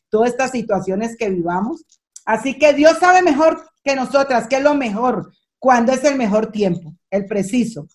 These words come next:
Qué bueno que de Dios dejó plasmado en su palabra no solamente los éxitos de nuestros héroes, sino también sus errores, sus pecados, para que aprendamos de ellos también.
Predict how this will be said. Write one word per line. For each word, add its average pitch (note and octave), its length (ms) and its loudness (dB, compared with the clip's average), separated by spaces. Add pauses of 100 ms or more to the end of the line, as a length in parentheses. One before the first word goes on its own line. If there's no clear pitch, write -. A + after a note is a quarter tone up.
(420)
Qué A#3+ 120 0
bueno C#4 320 2
que D4+ 80 2
de A#3+ 200 4
Dios B3 280 0
dejó C4+ 320 -2
plasmado C4+ 640 2
en D4 80 -8
su D4 120 -4
palabra A#3 420 2
no C4 120 -4
solamente C4 800 -2
los A3 460 -4
éxitos C#4 640 -4
de G#3 120 -2
nuestros G3 420 -8
héroes, F#3 500 -4 (320)
sino G#3+ 440 -4
también G3+ 920 -2 (160)
sus G3+ 320 -14
errores, F#3+ 460 -4
sus F#3 160 -16
pecados, E3 840 -10
para F#3 260 -8
que G3+ 80 -8
aprendamos F3+ 600 -6
de F3+ 300 -6
ellos G3 300 -8
también. D#3+ 580 -8